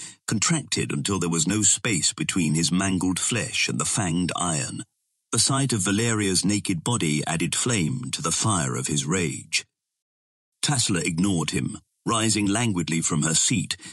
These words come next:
she swept the ranks of her subjects with a searching glance and asked, "Where are Shemek, Zlanath, and Tachik?" "They did not return from the catacombs, Princess," answered a man. "Like the rest of us, they bore bodies of the slain into the crypts,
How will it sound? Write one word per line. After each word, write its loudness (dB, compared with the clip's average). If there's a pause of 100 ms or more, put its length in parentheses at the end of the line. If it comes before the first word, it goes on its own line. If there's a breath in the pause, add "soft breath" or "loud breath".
(120 loud breath)
she 2
swept 0
the 0
ranks 0
of -2
her 2
subjects 0
with -2
a 2
searching 2
glance 0
and 0
asked, 0 (300 soft breath)
"Where 0
are 0
Shemek, 0 (200)
Zlanath, 0
and 0
Tachik?" 0 (1000)
"They 0
did -2
not -2
return 2
from 0
the 2
catacombs, 0
Princess," 0 (200)
answered 0
a 0 (140)
man. -4 (300)
"Like 0
the 0
rest 2
of -2
us, 2 (300 loud breath)
they 0
bore 2
bodies 2
of 0
the 2
slain 2
into 0
the -2
crypts, 0